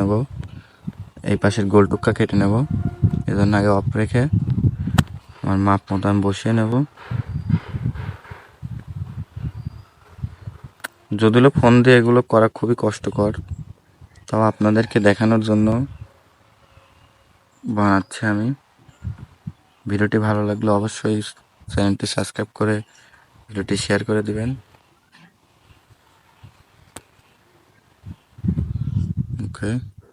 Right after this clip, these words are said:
এই দেন গোল হয়ে গেল। হালকা একটু তাও কোনা বাড়া আছে,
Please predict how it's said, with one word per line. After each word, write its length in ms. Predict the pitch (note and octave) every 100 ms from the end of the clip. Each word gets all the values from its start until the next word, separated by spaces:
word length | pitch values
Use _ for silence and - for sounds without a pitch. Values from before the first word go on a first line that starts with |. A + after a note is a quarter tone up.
| _ _ _ _ - _ _ _ _ _ _ _ _ -
এই 140 | G#2 F2+
দেন 160 | F2+ F#2+ G2
গোল 140 | G2+ G2+
হয়ে 120 | G#2 G#2
গেল। 120 | G#2+ A#2+ D#3 _ _ - - - - - - - -
হালকা 260 | G#2 G#2+ A2
একটু 140 | - A2
তাও 120 | A2+ A#2
কোনা 180 | A2 A2 G2+
বাড়া 180 | G2+ G#2+ A2+
আছে, 160 | -